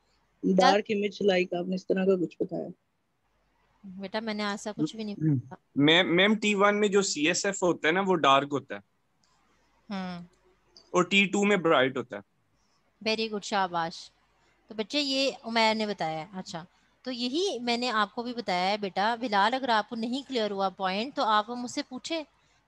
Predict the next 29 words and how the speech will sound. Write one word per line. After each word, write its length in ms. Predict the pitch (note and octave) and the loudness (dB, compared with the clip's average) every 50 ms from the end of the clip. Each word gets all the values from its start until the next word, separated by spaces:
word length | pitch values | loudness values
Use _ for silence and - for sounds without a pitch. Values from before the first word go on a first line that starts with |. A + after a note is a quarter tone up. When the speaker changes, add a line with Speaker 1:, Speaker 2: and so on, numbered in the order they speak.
| _ _ - | _ _ 0
Speaker 2:
आपको, 320 | G#3 G#3+ A3 - _ C4+ | 2 2 2 0 _ -8
मुझे 200 | C4 C4+ - C#4 | -8 -6 -6 -4
लगता 260 | C4 B3+ A#3+ - C#4+ C#4 | -4 -4 -4 -2 -2 -2
है 60 | C#4+ | -2
कि 340 | C#4+ D4+ D4 C#4+ C4+ G#3 A#3 | 0 -2 -2 -2 -4 -6 -8
शुरू 260 | - C4+ C4+ C#4 C#4 | -8 -8 -8 -6 -6
से 140 | - D#4 C#4+ | -6 -6 -4
नहीं 200 | D4+ D4 D#4+ D4+ | -4 -4 -2 -2
lecture 260 | A#3 - - A#3 G#3+ | -2 -4 -4 -8 -8
clear 320 | - - G#3 G3 F#3+ F#3 | -6 -6 -4 -4 -4 -4
हुआ, 160 | F3+ F3 F3 | -6 -8 -8
ठीक 180 | F#3 - A3 - | -8 -8 -4 -2
है? 60 | D#4 | -2
अब 220 | D4 A#3+ A#3 G#3+ G#3+ | -2 -2 -2 0 0
आपने 280 | G#3+ G#3+ G#3 A#3 B3 | 2 0 0 -2 -4
ये 120 | B3+ C4 A#3+ | -6 -6 -2
सारी 280 | - C4+ A#3 A#3 C#4 | 0 2 2 2 0
recording 420 | C#4+ C#4 - A#3 G#3+ G#3 A#3 A#3+ B3 | -2 -2 0 0 0 0 0 -4 -6
सुननी 260 | - A#3+ A3 A3+ B3+ | -6 -6 -6 -6 -6
है 80 | C#4+ | -6
because 220 | C4 B3+ A#3 A3+ A#3 | -4 -2 -2 -2 -2
हमारा 220 | A#3 G#3+ G#3 G#3 | -2 0 0 0
time 280 | G3+ G#3+ G3+ G3+ G#3+ A#3+ | 0 -2 -2 -4 -4 -4
खत्म 240 | B3+ A3 G3+ G#3+ G#3+ | -4 -4 -4 -4 -4
हो 100 | G3+ F#3+ | -4 -4
रहा 80 | F#3+ | -4
है 60 | F#3 | -4
लेक्चर 260 | G3 F3+ - - G#3 G3+ | -4 -6 -6 -8 -8 -4
का, 220 | - B3 D4+ | -2 -2 -2